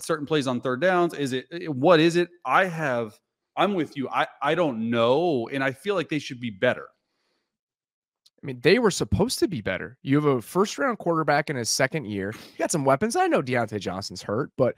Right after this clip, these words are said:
Speaker 2: they've invested along the offensive line. Broderick Jones, who they drafted in the first round, came into this game, I believe, at the start of the second drive, immediately gave up a pressure. But this is a guy you drafted in the first round. He's supposed to be your starting left tackle of the future. So parsing blame here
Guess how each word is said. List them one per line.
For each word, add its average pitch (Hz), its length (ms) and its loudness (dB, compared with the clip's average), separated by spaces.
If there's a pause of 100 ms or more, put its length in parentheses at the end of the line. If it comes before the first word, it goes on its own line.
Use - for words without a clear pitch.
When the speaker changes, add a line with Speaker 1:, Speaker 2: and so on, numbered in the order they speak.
(220)
Speaker 2:
they've 190 180 6
invested 147 480 0
along 160 300 4
the 147 80 0
offensive 147 500 0
line. 139 340 4 (220)
Broderick 135 280 4
Jones, 139 280 -2
who 143 60 -6
they 123 100 0
drafted 131 380 0
in 123 80 -4
the 117 80 -6
first 131 300 -4
round, 131 340 0
came 127 200 -2
into 127 160 -4
this 127 140 -4
game, 135 240 -2
I 110 60 0
believe, 107 240 -4
at 110 60 -6
the 98 60 -6
start 120 220 2
of 113 60 -4
the 104 80 -8
second 123 360 2
drive, 117 440 0 (160)
immediately 151 480 2
gave 135 160 2
up 117 100 -8
a 110 40 -14
pressure. 117 500 -4
But 127 180 6 (220)
this 160 100 2
is 156 60 0
a 165 60 2
guy 151 180 10
you 139 100 6
drafted 143 400 6
in 147 100 0
the 139 60 -2
first 131 320 -4
round. 117 320 -2
He's 131 220 -4
supposed - 300 2
to 135 40 -12
be 139 80 0
your 131 100 2
starting 131 360 2
left 117 160 -2
tackle 120 360 0
of 110 120 -4
the 107 80 -8
future. 107 480 -6 (320)
So 170 160 0
parsing 247 640 2
blame 139 360 -6
here 107 380 -6